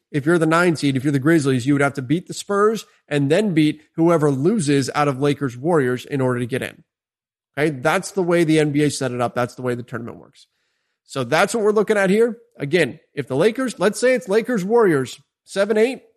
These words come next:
the Lakers win the first game, done. They're in the playoffs. They're the seven seed. If they lose, they would have to play the winner, or the winner of the nine ten matchup.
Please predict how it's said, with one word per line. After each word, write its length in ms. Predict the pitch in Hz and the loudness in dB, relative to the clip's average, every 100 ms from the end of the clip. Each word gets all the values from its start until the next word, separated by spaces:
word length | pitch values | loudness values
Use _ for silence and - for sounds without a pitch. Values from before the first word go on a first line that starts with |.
| _ | _
the 80 | - | -4
Lakers 280 | 160 185 170 | -2 0 0
win 140 | 196 | 2
the 80 | 208 | 0
first 260 | 185 214 - | 2 0 2
game, 320 | 220 254 226 _ _ _ _ _ _ - | 0 0 -4 _ _ _ _ _ _ -8
done. 260 | 262 175 113 _ _ _ _ _ 139 | -4 -4 -6 _ _ _ _ _ -4
They're 160 | 139 | 0
in 80 | 196 | 2
the 80 | 214 | 0
playoffs. 360 | 190 185 175 | -2 -2 -2
They're 140 | 160 143 | -2 -4
the 80 | 135 | -2
seven 280 | 127 107 | -6 -8
seed. 240 | - - - _ _ _ - | -14 -20 -20 _ _ _ -16
If 120 | 135 | -12
they 120 | 120 | -8
lose, 440 | 127 214 294 262 - _ _ _ | -2 2 2 0 -4 _ _ _
they 140 | 123 | -12
would 220 | 120 120 127 | -12 -12 -10
have 160 | 135 | -10
to 80 | - | -10
play 340 | - 147 139 135 _ _ - | -4 0 0 -4 _ _ -8
the 140 | 131 | -8
winner, 400 | 123 202 208 131 | 0 2 2 -2
or 280 | 117 151 - _ | -4 -10 -10 _
the 160 | 135 131 | -2 -2
winner 360 | 139 196 147 | 2 2 2
of 200 | 135 131 | 0 -2
the 100 | 143 | -2
nine 380 | 135 127 131 131 | 0 -2 -2 -4
ten 260 | 139 120 110 | -4 -8 -10
matchup. 280 | - - | -16 -20